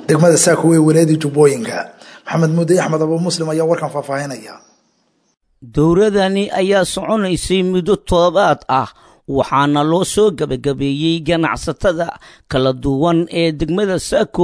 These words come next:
Speaker 2: wilaayada Islaamiga Jubbooyinka. Ganacsatadan dowladda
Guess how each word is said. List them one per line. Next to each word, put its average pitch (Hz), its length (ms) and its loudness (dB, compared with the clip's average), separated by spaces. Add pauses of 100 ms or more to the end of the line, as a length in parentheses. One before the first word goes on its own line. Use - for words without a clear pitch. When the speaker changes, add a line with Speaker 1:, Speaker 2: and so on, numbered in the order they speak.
(100)
Speaker 2:
wilaayada 165 460 0
Islaamiga 165 640 -4 (380)
Jubbooyinka. 139 720 0 (240)
Ganacsatadan 175 880 0 (200)
dowladda 170 640 2